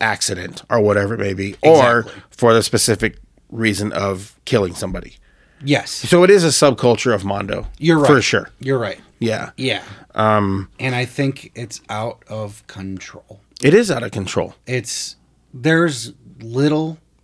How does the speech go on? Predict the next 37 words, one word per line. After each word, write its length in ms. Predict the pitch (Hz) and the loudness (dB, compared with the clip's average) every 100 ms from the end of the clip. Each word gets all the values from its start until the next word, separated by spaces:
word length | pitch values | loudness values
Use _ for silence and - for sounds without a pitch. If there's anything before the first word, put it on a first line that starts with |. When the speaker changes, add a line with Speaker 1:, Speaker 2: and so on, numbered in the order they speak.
| _ _ | _ _
Speaker 2:
kids 680 | - - 123 101 - - - _ _ _ _ | -16 -6 -6 -6 -14 -18 -18 _ _ _ _
who 140 | - | -10
can 200 | 135 135 | -6 -4
find 300 | 110 120 120 | -4 -6 -6
these 160 | 110 92 | -6 -8
videos. 420 | 101 95 - - | -10 -12 -14 -10
Speaker 1:
Yeah. 320 | 127 185 214 123 - | -2 2 2 -2 0
Speaker 2:
And 120 | 156 | 0
here's 240 | 190 214 | 2 -2
the 80 | - | -6
thing. 420 | 131 139 113 104 - - - _ _ _ | -6 0 0 -2 -12 -20 -20 _ _ _
You 480 | 123 160 175 156 117 - | -4 0 0 0 -6 -12
could 220 | - 123 | -4 -4
learn 360 | 107 131 131 147 | -2 0 2 2
about 440 | 120 113 110 113 _ - | 2 0 0 -4 _ 0
unspeakable 1200 | 156 139 - - - _ - 190 - 131 107 98 - | 2 2 -2 -8 -12 _ 2 4 4 -2 -2 -4 -2
acts 320 | 107 - - | -4 -4 -10
of 80 | 95 | -8
violence 600 | 95 98 95 95 95 - | -6 -6 -6 -10 -14 -14
against 460 | 98 98 98 - - _ _ | -12 -10 -10 -12 -16 _ _
children, 640 | - 143 131 113 117 110 107 _ | -4 0 0 0 -4 -4 -6 _
animals, 800 | 110 117 117 113 107 101 - - - _ _ _ _ _ | -6 -4 -2 -2 -4 -6 -10 -16 -18 _ _ _ _ _
whatever, 500 | 120 127 120 107 101 - | -2 0 0 -2 -6 0
on 80 | 120 | 0
Speaker 1:
Yeah. 80 | |
Speaker 2:
the 60 | 107 | 2
dark 320 | 123 110 113 | 2 0 -2
web. 340 | 110 95 98 - _ | -10 -14 -14 -20 _
The 60 | 120 | -2
dark 300 | 131 127 - | 0 0 0
web 180 | 123 113 | -2 -2
is 120 | 104 | -4
just 200 | - - | -6 -8
like 140 | 113 - | -10 -10
a 60 | |
cesspool 720 | 101 - 110 - - 107 101 | -10 -6 -6 -6 -10 -6 -6
of 280 | 98 90 - | -6 -10 -18